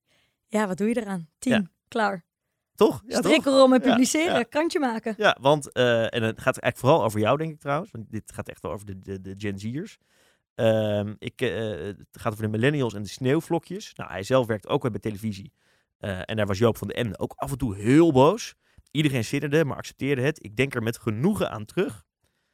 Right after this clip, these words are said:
Speaker 2: En dan zegt hij, eh, eh, eh,
Speaker 1: Het zijn wel ook allemaal mannen die het dan allemaal oké vinden, dit gedrag, hè?
Speaker 2: "Slafte, slappe, softe, zeikerige, want volledig gewokificeerde watjes zijn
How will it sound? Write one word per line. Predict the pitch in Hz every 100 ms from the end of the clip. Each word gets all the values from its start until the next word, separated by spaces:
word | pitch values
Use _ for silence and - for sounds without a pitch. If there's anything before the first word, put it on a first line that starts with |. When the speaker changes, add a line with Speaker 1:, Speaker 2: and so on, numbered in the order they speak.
| _ _ _ _
Speaker 2:
En | 104
dan | 131
zegt | 131 131 -
hij, | 110 - _
eh, | - 101 95 90 85
eh, | -
eh, | - 87 85 80 -
Speaker 1:
Het | - -
zijn | 277
wel | 302
ook | 320
allemaal | 302
mannen | 247 247 302 320
die | 277
het | 262
dan | 262
allemaal | 254 254 -
oké | 220 247 240
vinden, | - 170 160
dit | - -
gedrag, | - 175 160
hè? | 269
Speaker 2:
"Slafte, | - - 180 - 175 165 -
slappe, | - 190 196 190 -
softe, | - - 190 - 139 -
zeikerige, | 117 156 139 123 120 131
want | 110 110
volledig | - - 113 127 147 - -
gewokificeerde | 113 113 117 123 104 - 139 117 110 -
watjes | 107 214 - 98 - _
zijn | - 104 143